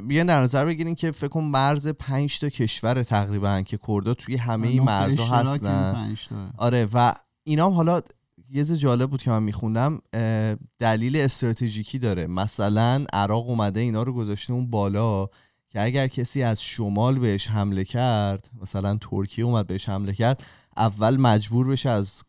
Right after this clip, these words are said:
Speaker 1: کردها بگذره. و می‌گفتش
Speaker 2: از
Speaker 1: که
Speaker 2: اول اونجا ساکن نبودن؟
Speaker 1: اه،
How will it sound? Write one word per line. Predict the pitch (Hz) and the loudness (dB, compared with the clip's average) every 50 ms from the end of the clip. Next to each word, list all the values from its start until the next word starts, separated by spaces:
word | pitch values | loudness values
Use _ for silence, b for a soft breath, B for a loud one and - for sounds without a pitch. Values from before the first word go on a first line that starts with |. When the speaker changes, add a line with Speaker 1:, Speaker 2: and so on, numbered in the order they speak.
| - | -2
Speaker 1:
کردها | 120 110 104 98 104 110 107 | 0 0 0 2 0 0 0
بگذره. | 101 92 82 82 85 78 76 67 67 - 101 - _ _ _ _ _ _ _ _ _ _ _ _ _ _ _ _ _ _ _ _ _ _ _ _ 110 107 | 0 -2 -4 -4 -6 -6 -6 -6 -8 -12 -12 -16 _ _ _ _ _ _ _ _ _ _ _ _ _ _ _ _ _ _ _ _ _ _ _ _ -4 0
و | 110 104 101 101 101 98 - - | 2 4 4 4 4 2 -2 -6
می‌گفتش | - 120 113 104 120 120 117 131 139 | -4 -4 -2 0 0 -2 -2 0 0
Speaker 2:
از | 139 127 | 2 2
Speaker 1:
که | - 131 | 2 2
Speaker 2:
اول | 123 117 135 147 156 | 0 0 0 0 0
اونجا | 151 135 123 147 | 0 0 0 -2
ساکن | 143 - 135 131 - 143 | -4 -4 -4 -4 -2 -2
نبودن؟ | 139 143 151 143 127 113 107 104 104 107 120 127 139 151 156 147 - _ _ _ | 0 0 2 2 0 0 0 -2 -4 -4 -4 -4 -4 -6 -8 -10 -12 _ _ _
Speaker 1:
اه، | - 123 120 | 0 0 0